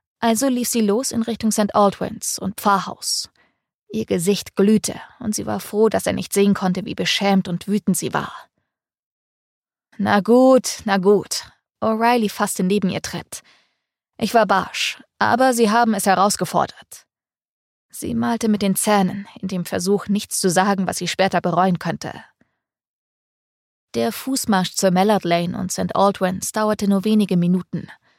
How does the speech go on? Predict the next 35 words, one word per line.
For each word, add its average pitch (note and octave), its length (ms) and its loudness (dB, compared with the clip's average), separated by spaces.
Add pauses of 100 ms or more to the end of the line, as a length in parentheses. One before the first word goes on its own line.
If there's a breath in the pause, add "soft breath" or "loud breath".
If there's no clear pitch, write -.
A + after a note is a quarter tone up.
(460)
In A3 200 -2
dem A3+ 180 -2
unnatürlichen, A#3 840 0
frühen A#3 360 0
Licht G#3+ 440 -2
nahmen A3+ 260 -2
die G3 100 -6
Kirche, A3+ 520 -2 (240)
die G3+ 140 -6
schrägen F#3+ 420 0
Grabsteine F#3+ 720 2
und F3+ 180 -8
die F#3 60 -8
mächtigen F#3+ 440 0
Silhouetten F#3 540 0
alter F#3 260 0
Bäume G3 460 4 (480 loud breath)
ein A3 340 -6
unheilvolles A3+ 720 -2
Aussehen F#3 460 0
an. G3 260 -4 (1120)
Innerhalb A#3 440 2
weniger A#3+ 360 2
Sekunden G#3+ 500 0
war F3 120 2
der F3+ 120 0
Mond F#3+ 240 2
verschwunden G#3+ 680 0
und A#3 220 -8
ließ A3+ 220 -8
nur A3+ 160 4
den G#3 180 2
mattgrauen G3+ 480 0
Himmel F3+ 300 0
zurück. - 340 -6